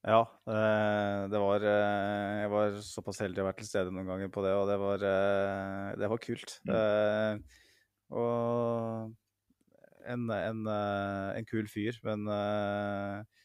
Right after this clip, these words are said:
Speaker 1: som kunne se ut som hadde Seiman-armer, men jeg tror det handlet også litt om utgangsposisjon, som jeg var inne på. Altså,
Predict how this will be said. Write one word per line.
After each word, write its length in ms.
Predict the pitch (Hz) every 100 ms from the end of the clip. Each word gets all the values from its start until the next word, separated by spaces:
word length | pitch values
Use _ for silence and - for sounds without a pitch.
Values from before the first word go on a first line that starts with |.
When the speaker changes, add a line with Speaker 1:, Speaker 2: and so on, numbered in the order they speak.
| _ _ _ _ _ _ _ - - -
Speaker 1:
som 200 | 131 123
kunne 200 | 120 117
se 160 | 117 110
ut 80 | 98
som 120 | -
hadde 140 | 110 104
Seiman-armer, 840 | 95 98 101 101 101 101 104 113
men 120 | 120 113
jeg 80 | 107
tror 240 | 104 101
det 160 | 107 110 110
handlet 260 | 101 92 101
også 140 | 98
litt 160 | 95 -
om 80 | 101
utgangsposisjon, 640 | 92 92 - 98 95 104
som 160 | 107 107
jeg 60 | 101
var 40 |
inne 120 | 95
på. 160 | 90 117
Altså, 240 | 107 107